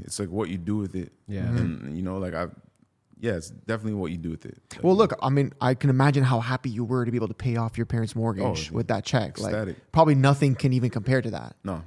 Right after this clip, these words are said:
Speaker 3: I mean, you, you, you know, you have a child and all those things, but that, that moment was probably
Speaker 1: Mm-hmm.
Speaker 3: like,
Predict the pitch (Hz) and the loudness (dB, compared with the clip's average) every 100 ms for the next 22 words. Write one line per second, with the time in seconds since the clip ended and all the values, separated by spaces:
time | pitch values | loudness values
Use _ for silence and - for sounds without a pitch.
0 | - - 139 120 123 131 123 131 113 110 | -4 2 4 4 4 4 2 0 -2 -2
1 | 110 - 120 120 117 113 123 123 - 131 | -2 0 0 0 0 0 0 0 0 -2
2 | 101 - - 117 110 135 - 131 135 123 | -2 -6 -8 -6 0 0 0 0 2 4
3 | 131 131 123 104 - 123 127 120 110 104 | 2 2 -2 -4 -4 -2 -2 -4 -6 -6